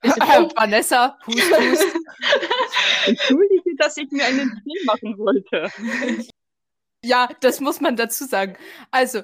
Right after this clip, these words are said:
Speaker 2: sie hat nicht einfach irgendwie einen wichtigen Termin gehabt, jemand ist tot umgefallen oder so.
Speaker 1: <laughs>
Speaker 2: Nein, nein, sie wollte sich einen Tee machen. Deshalb hat sie unseren Aufnahmetermin fast verpasst.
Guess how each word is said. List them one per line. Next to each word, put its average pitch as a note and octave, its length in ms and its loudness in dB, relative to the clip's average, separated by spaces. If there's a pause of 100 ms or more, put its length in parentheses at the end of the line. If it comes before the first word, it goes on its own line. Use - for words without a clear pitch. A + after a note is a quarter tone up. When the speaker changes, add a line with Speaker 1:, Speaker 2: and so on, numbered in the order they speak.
(140)
Speaker 2:
sie B3+ 220 -8
hat B3+ 240 -2
nicht C4 220 -4
einfach A3 340 -2
irgendwie A3 420 -6
einen G3+ 140 -10
wichtigen G#3 320 -10
Termin A3 360 -6
gehabt, G#3+ 380 0
jemand G3 240 -4
ist G3 160 -10
tot G3 160 -6
umgefallen A#3 580 0
oder G#3+ 200 0
so. A3 120 2
Speaker 1:
<laughs> F#3+ 120 2
Speaker 2:
Nein, A#3+ 340 2
nein, A3+ 400 0 (140)
sie A#3 180 -10
wollte A3+ 220 0
sich - 200 -2
einen G#3+ 200 0
Tee D#4 220 4
machen. A3+ 500 -2 (200)
Deshalb C#4 340 2
hat A#3+ 180 0
sie B3+ 100 -6
unseren A#3+ 300 -4
Aufnahmetermin G#3 760 -4
fast G3 300 -6
verpasst. F#3+ 520 -8